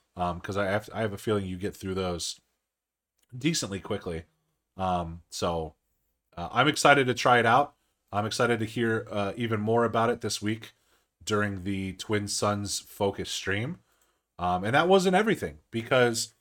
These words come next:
at the very end of the day, despite all this crazy news about Set One, Spark of Rebellion,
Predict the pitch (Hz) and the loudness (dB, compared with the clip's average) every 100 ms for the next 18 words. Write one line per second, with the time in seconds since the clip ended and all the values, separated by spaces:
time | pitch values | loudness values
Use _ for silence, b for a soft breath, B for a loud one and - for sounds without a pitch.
0 | _ - 123 117 139 180 185 147 160 165 | _ -12 -10 0 2 4 4 4 2 0
1 | 139 127 127 139 104 107 - _ _ _ | -2 0 2 4 2 -2 -8 _ _ _
2 | _ _ _ _ _ _ _ _ - 123 | _ _ _ _ _ _ _ _ -8 -4
3 | - 147 139 123 151 185 175 156 - 156 | 4 4 4 4 6 8 6 0 -2 0
4 | 160 165 156 143 147 139 127 123 127 - | 0 0 -2 0 0 0 0 2 2 0
5 | - - 147 131 160 127 - 135 127 123 | -8 0 0 4 2 2 -4 -4 -2 -2
6 | 123 135 92 - | 0 0 -2 -8